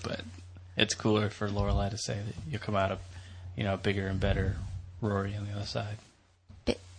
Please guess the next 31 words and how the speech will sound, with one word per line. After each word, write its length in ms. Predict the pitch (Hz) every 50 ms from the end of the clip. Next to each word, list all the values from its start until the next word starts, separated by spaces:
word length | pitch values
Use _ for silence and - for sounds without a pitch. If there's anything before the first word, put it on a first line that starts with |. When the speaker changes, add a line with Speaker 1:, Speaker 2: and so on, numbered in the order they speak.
| - - -
Speaker 2:
bigger 220 | - 220 214 220 214
and 160 | 214 208 208
better. 220 | 208 214 214 214
I 240 | 208 208 208 208 208
don't 160 | 208 214 214
think 140 | - 214 -
she 100 | - 220
said 220 | 208 - 208 196 -
that, 240 | 208 202 185 175 - - -
Speaker 1:
Well, 80 | -
Speaker 2:
but 60 | 117
Speaker 1:
you 40 | 120
know 100 | 117 110
what 80 | 98 98
I 20 | 95
mean. 160 | 95 95 -
Speaker 2:
<laughs> 1200 | - - - - - - - 1077 932 - - - - - - - - - - - - - - -
Freshman 360 | - - 226 233 - 247 233
fifteen, 400 | 233 247 226 - - 247 233 214
though, 160 | 202 196 196 196
you 160 | 196 196 196
know, 180 | 202 202 202 208 - - - -
never 220 | - - - 240 220
know. 220 | - - 240 226 - - - - - - - - - -
Okay, 400 | 254 240 - 240 208 196 196 -
um, 540 | - - 202 202 202 196 196 190 196 233 269 - - - - - - - - - - - - _ _ _
another 260 | 214 233 247 247 269 262
one 100 | 262 247
from 120 | - 233
season 340 | - - 247 233 226 220 220
three 380 | - 220 214 214 214 220 220